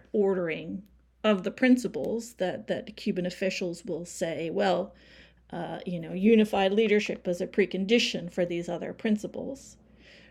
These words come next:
versus other spheres that might say, "I'm a little worried that privileging unified leadership actually comes at the cost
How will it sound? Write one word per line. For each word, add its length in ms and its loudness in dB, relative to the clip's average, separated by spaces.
versus 580 -2
other 240 2
spheres 460 -2
that 160 -4
might 200 -6
say, 200 -4
"I'm 180 2
a 60 4
little 280 4
worried 540 2
that 300 -2
privileging 800 2
unified 520 4
leadership 380 0
actually 380 -6
comes 320 -8
at 100 -10
the 80 -10
cost 640 -8